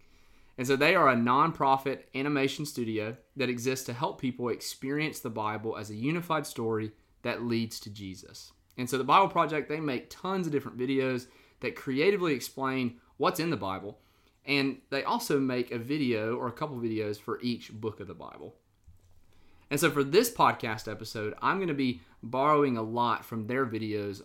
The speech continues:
on Acts. And I encourage, if you're listening, to watch these videos for yourself.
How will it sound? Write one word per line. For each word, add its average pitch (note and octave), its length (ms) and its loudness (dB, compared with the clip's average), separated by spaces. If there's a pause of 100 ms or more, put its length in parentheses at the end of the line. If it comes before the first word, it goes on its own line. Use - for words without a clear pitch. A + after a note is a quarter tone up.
on G#2+ 360 -6
Acts. D#2+ 480 -12 (460)
And C#3+ 140 2
I G3+ 80 4
encourage, C4 400 0
if C3 100 -8
you're G3+ 100 4
listening, C#3+ 560 0
to D3+ 100 -4
watch G#3 280 -2
these G3 140 -2
videos D3 360 2
for - 100 -6
yourself. G#2+ 500 -6